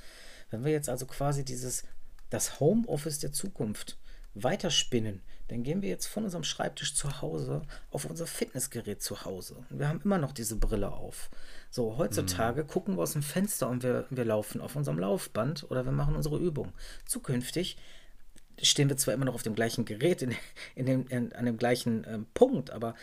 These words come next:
Speaker 1: wir haben die Brille auf und wir können durch eine virtuelle Welt laufen. Wir müssen nicht
Speaker 2: Mhm.
Speaker 1: immer nur auf den gleichen Rasen vor unserem Haus schauen,
Speaker 2: Mhm.
Speaker 1: sondern wir
Speaker 2: Mhm.
Speaker 1: können eine, eine digitale Wunschwelt aufrufen. Ähm,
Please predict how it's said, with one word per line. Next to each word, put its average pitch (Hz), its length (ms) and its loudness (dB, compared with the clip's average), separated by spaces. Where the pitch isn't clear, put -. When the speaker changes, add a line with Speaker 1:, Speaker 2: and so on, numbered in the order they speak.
Speaker 1:
wir 117 140 2
haben 147 120 4
die 131 100 2
Brille 165 360 4
auf 143 300 2
und 143 120 6
wir 147 80 2
können 156 320 2
durch 147 220 0
eine 147 280 4
virtuelle 160 520 0
Welt 113 260 4
laufen. 98 480 -2
Wir 120 100 0
müssen 175 240 2
nicht 151 140 0
Speaker 2:
Mhm. 135 60 0
Speaker 1:
immer 123 140 2
nur 123 280 4
auf - 140 -8
den 113 140 0
gleichen 104 380 0
Rasen 101 380 -2
vor 90 200 -8
unserem 92 300 -6
Haus - 260 -4
schauen, 135 280 2
Speaker 2:
Mhm. 139 40 2
Speaker 1:
sondern 131 360 0
wir 98 120 -4
Speaker 2:
Mhm. - 20 -6
Speaker 1:
können 160 240 0
eine, 151 220 -10
eine 160 140 0
digitale 165 580 -2
Wunschwelt 170 580 0
aufrufen. - 640 -8
Ähm, 113 420 2